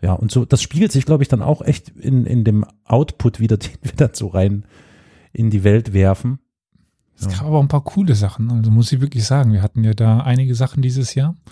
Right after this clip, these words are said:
Speaker 2: die be-, die besonders waren. Leider manchmal aus negativen Gründen, manchmal aus positiven Gründen,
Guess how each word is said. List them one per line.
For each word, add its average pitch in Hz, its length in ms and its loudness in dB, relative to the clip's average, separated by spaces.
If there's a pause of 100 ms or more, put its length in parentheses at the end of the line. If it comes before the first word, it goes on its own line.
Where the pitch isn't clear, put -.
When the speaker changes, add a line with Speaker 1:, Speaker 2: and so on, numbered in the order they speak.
(760)
Speaker 2:
die 135 460 2
be-, 147 220 0
die 147 120 2
besonders 147 400 4
waren. 98 260 2 (180)
Leider 113 360 2
manchmal 127 320 0
aus 113 160 -2
negativen 160 420 2
Gründen, 196 560 -2
manchmal 226 280 -4 (120)
aus 190 100 -6
positiven 101 440 -2
Gründen, 113 340 -6